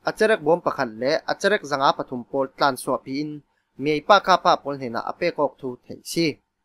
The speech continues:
Ral thom pham kim thon ape o tu palik nau ta tu pi chen ta chu lak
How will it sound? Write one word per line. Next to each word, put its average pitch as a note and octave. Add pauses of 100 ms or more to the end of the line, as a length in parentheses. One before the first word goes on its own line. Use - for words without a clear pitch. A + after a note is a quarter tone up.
(1040)
Ral F#3
thom F#3+
pham D3
kim G3
thon G3
ape F3+ (100)
o -
tu D#3 (160)
palik D3
nau D3+ (100)
ta D3 (160)
tu G#3 (120)
pi A3 (120)
chen D#3+
ta C3 (120)
chu C#3 (480)
lak D#3+